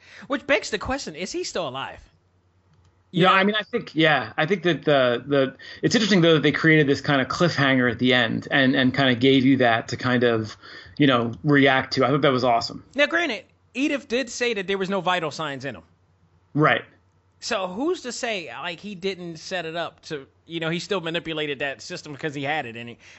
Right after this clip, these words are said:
Speaker 1: I mean, they, they can really write at anything at this point with that. But it was awesome to see, and now it just left this big, huge cliffhanger to which we were asking the following question.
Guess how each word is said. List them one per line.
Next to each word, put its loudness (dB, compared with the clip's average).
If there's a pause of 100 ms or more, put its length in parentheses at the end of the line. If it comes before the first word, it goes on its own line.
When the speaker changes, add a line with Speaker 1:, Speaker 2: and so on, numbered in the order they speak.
Speaker 1:
I -4
mean, -2
they, -2
they -2
can -10
really -2
write 0
at -2
anything -4
at -10
this -12
point -8
with -10
that. -6 (300)
But -2 (100)
it 0
was -2
awesome -2
to -2
see, 0
and 0
now 2
it 0
just -6
left -4
this -6
big, 0 (340)
huge -2 (180)
cliffhanger -2 (400)
to -2
which 0
we -2
were 0
asking -4
the -6
following -4
question. -6